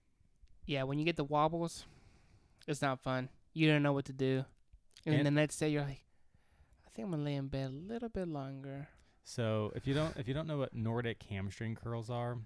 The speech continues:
Speaker 2: they're the best, but they're the worst. And, uh, Annabelle calls them, what do you call them?
Speaker 1: Gorilla curls.
Speaker 2: Gorilla curls, 'cause as soon as you get done with that exercise, you're gonna be walking around like a little gorilla.
Speaker 1: Yeah,
Speaker 2: Just
Speaker 1: you can't even walk normal.
Speaker 2: <laughs> Your legs are always bent.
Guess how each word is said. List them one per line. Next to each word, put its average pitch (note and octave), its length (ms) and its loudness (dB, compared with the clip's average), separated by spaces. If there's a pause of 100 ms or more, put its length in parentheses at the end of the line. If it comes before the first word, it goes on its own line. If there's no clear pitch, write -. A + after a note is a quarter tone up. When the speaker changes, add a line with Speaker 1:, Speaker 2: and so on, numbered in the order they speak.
(360)
Speaker 2:
they're A2 200 -2
the G2 80 -6
best, A#2 360 0
but - 120 -4
they're G#2+ 160 -2
the F#2+ 80 -4
worst. G#2+ 500 -4 (880)
And, G2+ 420 2 (140)
uh, G2 380 -2 (320)
Annabelle B2 460 -2
calls A2 340 -2
them, G#2 500 -4 (460)
what A2+ 80 -6
do B2+ 80 -4
you - 20 -6
call C3+ 160 -4
them? C3+ 280 -8
Speaker 1:
Gorilla C#3+ 360 2
curls. D#3 500 0
Speaker 2:
Gorilla A#2 400 0
curls, B2 380 -2
'cause G2+ 300 -4
as G#2+ 100 -6
soon C#3+ 220 -2
as C3 160 0
you B2+ 80 0
get A2+ 260 0 (260)
done A#2 180 0
with A2 80 -2
that A2 120 2
exercise, G2+ 460 -2
you're A2 60 -6
gonna G#2+ 120 -2
be G2 120 -4
walking G2+ 280 0
around G2 220 0
like F#2+ 140 -4
a F#2 80 -8 (280)
little G#2 180 -2
gorilla. F#2 480 -2
Speaker 1:
Yeah, C#3 120 0
Speaker 2:
Just C3+ 100 2
Speaker 1:
you D#3 80 2
can't F#3+ 160 4
even C3+ 220 4
walk D3+ 260 6
normal. C3+ 480 0 (140)
Speaker 2:
<laughs> - 1080 -2
Your C#3 120 6
legs A#2+ 280 4
are A2+ 60 2
always G#2 220 2
bent. A2 340 2